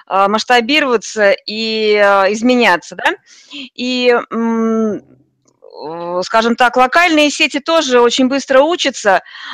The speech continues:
а, за счёт того, что есть ресурс, э, а, перераспределение функционала,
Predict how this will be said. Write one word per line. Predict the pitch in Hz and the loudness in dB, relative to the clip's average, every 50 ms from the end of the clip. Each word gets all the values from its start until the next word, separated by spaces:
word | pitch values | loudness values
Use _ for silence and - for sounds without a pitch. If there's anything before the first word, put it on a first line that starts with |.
| - | -6
а, | - - 214 214 | -2 -2 0 0
за | 240 | -2
счёт | 220 285 269 | -4 -4 0
того, | - 277 285 311 | 0 2 2 2
что | 302 - - 262 | 0 0 -4 -2
есть | 247 277 277 - - | -2 -2 -2 -2 -4
ресурс, | 269 254 269 - - - 269 240 208 - - - - | -4 -4 -4 -4 -2 -2 0 0 -2 -4 -10 -8 -2
э, | 202 202 190 185 185 165 147 - _ _ _ _ _ _ _ _ _ _ _ - - - | 2 4 4 4 4 2 0 -4 _ _ _ _ _ _ _ _ _ _ _ -14 -4 -2
а, | 196 196 196 | 0 2 2
перераспределение | 202 226 226 220 214 - 240 220 220 254 240 208 214 208 | 2 2 0 0 -2 -6 -6 -2 2 0 2 2 0 -2
функционала, | - 220 208 180 - - 254 240 247 277 320 359 370 370 349 330 311 | -2 -4 -8 -6 -4 0 2 2 4 4 4 4 4 4 4 2 2